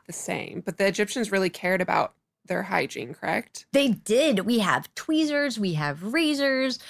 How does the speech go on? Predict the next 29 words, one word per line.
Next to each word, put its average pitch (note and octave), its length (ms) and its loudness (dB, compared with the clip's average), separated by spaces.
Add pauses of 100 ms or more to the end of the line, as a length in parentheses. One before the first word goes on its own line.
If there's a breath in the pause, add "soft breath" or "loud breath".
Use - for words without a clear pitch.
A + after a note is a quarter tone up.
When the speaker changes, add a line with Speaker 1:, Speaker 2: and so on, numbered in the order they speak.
(260 loud breath)
Speaker 2:
we A#3+ 240 2
have G3+ 340 2 (160)
all B3+ 380 6
of A3 100 4
the G#3+ 120 4
accoutrements F#3+ 640 0
that F3+ 100 0
go F3+ 160 4
along E3 480 2
with F3+ 380 0 (260 soft breath)
maintaining F#3+ 800 2
personal F3+ 400 -2
appearance, D#3+ 480 -2
in G3 100 0
addition F#3 460 4
to - 80 4
obviously E3+ 460 0
the D#3+ 120 0
makeup, D#3+ 580 2 (300 soft breath)
the G3 180 -2
incense, E3 720 0 (140)
Speaker 1:
Mm-hmm. F#3+ 40 -2
Speaker 2:
and D#3+ 540 0 (760 soft breath)
priests, E4 420 2
for G3 160 2
example, D#3+ 400 0
we G3 160 4
know F#3+ 300 6
bathed D#3 400 0